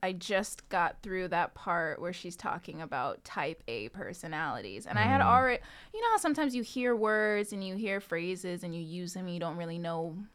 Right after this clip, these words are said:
Speaker 1: what they mean.
Speaker 2: Right.
Speaker 1: But once she broke it down as to what a <laughs> type A personality was, it's me. That's me.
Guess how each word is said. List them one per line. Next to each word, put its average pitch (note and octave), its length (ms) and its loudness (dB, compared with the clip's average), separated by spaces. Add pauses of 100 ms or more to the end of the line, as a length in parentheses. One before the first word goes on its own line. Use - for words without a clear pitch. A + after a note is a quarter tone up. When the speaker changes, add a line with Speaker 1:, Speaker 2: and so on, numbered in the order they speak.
(380)
Speaker 1:
what F#3 420 2
they F3 180 -2
mean. F3+ 460 0
Speaker 2:
Right. F#2 260 6 (300)
Speaker 1:
But - 160 2
once G#3+ 440 2
she G4 200 4
broke A3 400 0
it F3+ 180 -4
down F#3 540 2
as G3 240 -4
to A3 100 -2
what F3 220 2
a G3+ 80 2
<laughs> - 340 -8
type A#3 340 0
A A#3 200 -4
personality G#3 880 -4
was, F4+ 720 -10 (360)
it's C#4 240 -2
me. B3+ 360 -2 (280)
That's F3+ 400 -6
me. F3 280 -8